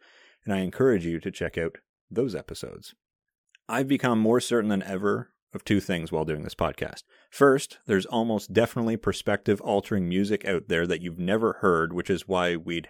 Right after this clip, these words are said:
happily have you follow along with us as we explore the greatest albums in music history, according to Rolling Stone, that is. Second, you don't have to be a music critic to have opinions about music, and I hope that hearing three dummies talk about albums they've never heard before, most of the time,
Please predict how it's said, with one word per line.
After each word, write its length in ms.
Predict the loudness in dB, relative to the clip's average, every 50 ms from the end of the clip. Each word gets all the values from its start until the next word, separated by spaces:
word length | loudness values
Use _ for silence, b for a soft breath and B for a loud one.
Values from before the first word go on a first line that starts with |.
| -12 -8
happily 440 | -6 -4 -4 -2 -2 0 0 0
have 240 | 0 0 -2 -2 -2
you 80 | -2 -4
follow 380 | -4 -2 0 2 4 6 6 6
along 360 | 6 6 4 4 2 2 0
with 160 | 0 0 0 0
us 340 | -2 -2 -2 -4 -8 -10 -12 _ _ -6
as 160 | -6 0 4
we 100 | 4 4
explore 440 | 4 2 -4 -4 0 2 4 4 4
the 80 | 2 0
greatest 480 | 0 0 2 2 2 2 0 -4 _ -2
albums 420 | 0 0 2 0 -2 -4 -6 -6
in 60 | -6
music 300 | -6 -6 -6 -8 -6 -6
history, 380 | -4 -4 -4 -4 -6 -6 -6 -6 b b b b b b b b b _ -10
according 340 | -4 -2 0 0 0 0 -2
to 160 | -4 -4 -4
Rolling 280 | -2 -4 -4 -4 -6 -8
Stone, 320 | -8 -8 -8 -8 -10 -12 _ _ _
that 140 | -6 -4 -4
is. 220 | -4 -6 -8 -10 b b b b b b b b b _ _ _ _ _ _ _
Second, 600 | _ -4 0 0 0 2 0 0 -2 -2 -2 -6 -10 _ _ _ _ -2
you 100 | 0 2
don't 280 | 2 2 0 0 0
have 120 | 0 0 0
to 100 | 0 2
be 140 | 4 4
a 40 | 4
music 340 | 6 4 4 4 2 -2 -2
critic 320 | -2 -2 0 0 -2 _
to 60 | -8 -4
have 180 | -2 0 0
opinions 360 | 0 0 -2 -4 -4 -4 -4
about 200 | -2 0 0 0 2
music, 400 | 0 0 0 0 0 -2 -4 _ _ _ -6
and 160 | -2 0 2
I 80 | 2 2
hope 300 | 4 2 2 2 2 2
that 200 | 2 2 2 2
hearing 260 | 0 0 0 0 -2
three 260 | -4 -2 0 2 2 4
dummies 480 | 4 4 4 4 4 2 2 2 0
talk 280 | -2 -2 -2 -2 0 0
about 200 | 0 0 0 2
albums 380 | 2 2 2 2 2 2 2
they've 160 | 2 2 2 2
never 240 | 2 2 0 0
heard 260 | 0 0 0 0 0 -2
before, 400 | -6 -8 -6 -4 -2 -2 -2 -2
most 320 | -2 -2 -2 -2 -2 -2
of 60 | -4
the 80 | -4 -4
time, 260 | -4 -4 -6 -6